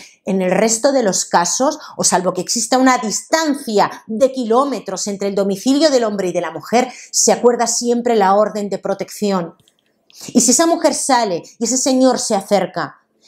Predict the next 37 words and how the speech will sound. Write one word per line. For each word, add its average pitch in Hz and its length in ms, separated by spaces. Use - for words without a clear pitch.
y 269 140
llama 262 300
por 254 180
teléfono 214 580
inmediatamente, 320 1120
es - 180
que 349 120
no 330 160
se 349 200
tarda 349 360
nada, 359 280
inmediatamente 359 920
aparece 320 320
una 320 160
patrulla 294 640
de 277 160
la 277 120
policía 285 500
o - 20
de 294 100
la 262 80
Guardia 330 260
Civil. 330 520
¿Qué 240 100
podemos 202 420
hacer 277 400
cuando 208 260
es 269 80
la 262 120
mujer 302 520
la 214 140
que 214 60
incumple 220 360
la 196 180
orden 196 220
de 196 80
protección 233 600